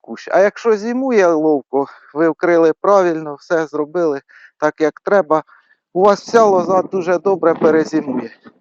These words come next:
Даже в прошлому році ішов зимою дощ, і все було в воді повністю. Я думав, воно пропаде.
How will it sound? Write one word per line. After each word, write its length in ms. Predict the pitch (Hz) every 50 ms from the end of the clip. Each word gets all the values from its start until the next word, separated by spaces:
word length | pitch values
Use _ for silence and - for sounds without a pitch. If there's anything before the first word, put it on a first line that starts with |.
| _ _ _ _ _ _ _ _ _ _ _ _ -
Даже 340 | 180 185 196 190 202 208 202
в 40 | 196 _ -
прошлому 580 | 202 202 196 - - 196 196 190 196 202 202
році 400 | 202 220 214 - _ - 170 160 - - - - - _ _ _ _ _ _ _ _ _ _ _ _ _ -
ішов 420 | 175 170 - - 226 214 202 180
зимою 500 | 165 202 202 196 202 208 196 190 190 185
дощ, 460 | 170 196 233 247 262 247 - - - _ _ _ _ _ _ _ _ _ _ _ _ _ _ _ _
і 80 | - 185
все 280 | 170 - - 240 240
було 380 | 220 190 202 208 208 202 202 190
в 100 | 170 160
воді 420 | 156 180 196 190 156 _ 131 120 113 _ _ _ _ _ _ _ _ _ _ _
повністю. 680 | - 175 170 160 147 123 123 127 117 - - _ - 127
Я 160 | 139 175 190
думав, 320 | 185 196 196 185 175 165 156
воно 240 | 160 165 175 165
пропаде. 540 | - - 151 139 _ - 135 123 113 113 104